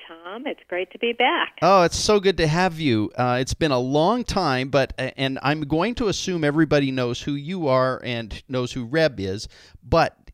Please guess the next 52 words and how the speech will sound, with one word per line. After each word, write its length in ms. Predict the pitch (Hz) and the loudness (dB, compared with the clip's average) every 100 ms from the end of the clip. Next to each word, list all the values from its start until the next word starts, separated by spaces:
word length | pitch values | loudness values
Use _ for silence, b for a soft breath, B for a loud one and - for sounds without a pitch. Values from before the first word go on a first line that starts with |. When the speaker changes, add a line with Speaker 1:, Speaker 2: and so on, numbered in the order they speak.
| _ | _
Speaker 2:
just 360 | - 240 247 - | -4 -2 -2 -6
in 120 | 175 | -10
case, 340 | - 131 98 | -6 -6 -6
because 320 | - 131 143 135 | -8 -8 -6 -2
we 80 | |
have 100 | 139 | -4
lots 360 | 110 127 170 - | -2 -4 -4 -4
of 40 | |
new 120 | 165 147 | -4 -4
people 320 | 160 147 143 | -6 -4 -6
who 80 | 131 | -4
come 200 | 139 139 | -6 -4
on 140 | 131 | -4
the 60 | 120 | -4
show, 440 | - 131 127 123 | -2 -2 0 -2
uh, 220 | 110 101 | -2 -2
listen 320 | - 139 151 135 | -2 -4 -4 -8
to 60 | |
the 120 | 120 120 | -6 -4
show. 260 | 135 127 | 0 0
We 80 | 117 | 0
get 180 | 107 - | -4 0
lots 240 | 120 127 | 0 0
of 60 | 143 | -4
new 140 | 135 | -6
subscribers 680 | - 104 - 117 117 117 117 | -6 -12 -4 2 2 0 -4
on 120 | 117 | -4
a 40 | 113 | 0
regular 380 | 117 110 113 | -2 -2 -4
basis. 500 | 98 104 110 - 120 - B B B | -2 -2 -2 -4 -6 -6 B B B
If 140 | 175 165 | -6 -2
they 100 | 247 | -2
don't 200 | 262 175 | 0 -2
know 40 | |
who 140 | 156 147 | -2 -2
Reb 440 | 113 143 139 139 | 0 2 2 0
is, 260 | 135 110 104 | -2 -2 -2
can 200 | - 131 | -6 -6
you 60 | 151 | -2
give 180 | 180 | -2
us 100 | 160 | 0
a 80 | 117 | -4
brief 400 | 92 - 143 160 | -6 -4 -2 0
explanation 840 | 127 - - 123 107 107 113 123 107 | -2 -4 -6 -4 -4 -4 -4 -6 -4
of 300 | 104 104 95 | -2 -2 0
what 220 | 123 123 | -2 0
you 120 | 123 | -4
guys 220 | 117 110 | -2 -2
are 120 | 107 107 | 0 -2
all 140 | 107 | -2
about? 340 | 101 101 113 - _ _ _ _ _ _ | -2 -2 -4 -8 _ _ _ _ _ _
Speaker 1:
Well, 240 | - 202 | -4 -4